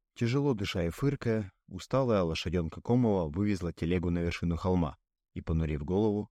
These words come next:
стала, широко раздувая бока. "Ах ты, привередница!"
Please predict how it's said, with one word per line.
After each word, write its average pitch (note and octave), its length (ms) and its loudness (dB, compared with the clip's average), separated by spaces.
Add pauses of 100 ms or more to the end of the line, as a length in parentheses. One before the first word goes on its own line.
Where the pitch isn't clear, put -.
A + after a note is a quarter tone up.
стала, - 500 0 (360)
широко D2 480 -2
раздувая D#2 420 0
бока. C#2+ 360 -8 (1200)
"Ах G#3 460 0
ты, E3+ 440 2 (180)
привередница!" G2 1000 -2